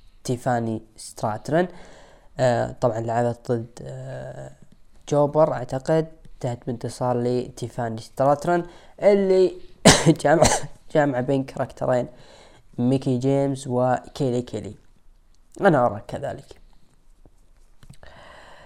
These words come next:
آه، بعدها شفنا، آه، فيديو باكج لتوني دي أنجلو يتكلم عن عداوته مع، آه، بيت دان. صراحة عداوة حلوة صراحة بين الاثنين، بيت دان وتوني دي أنجلو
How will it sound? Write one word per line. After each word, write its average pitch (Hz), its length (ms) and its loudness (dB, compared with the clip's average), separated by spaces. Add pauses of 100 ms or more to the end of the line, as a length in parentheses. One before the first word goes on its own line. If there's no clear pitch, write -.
(440)
آه، 135 880 6 (180)
بعدها 160 520 10
شفنا، 139 720 0
آه، 120 520 2
فيديو 131 340 0
باكج 127 500 -2
لتوني 123 560 -2
دي 120 180 -2
أنجلو 151 220 -2
يتكلم 127 360 -2
عن 117 200 -2
عداوته 123 420 -2
مع، 117 280 -2 (100)
آه، 113 240 -2 (100)
بيت 117 320 -4
دان. 196 420 4
صراحة 104 640 -8 (840)
عداوة 120 260 0
حلوة - 320 -8
صراحة - 360 -18 (200)
بين 123 140 -14
الاثنين، - 760 -16
بيت 131 160 -12
دان 127 280 -6
وتوني 113 400 -8
دي 113 200 -6
أنجلو 165 360 -2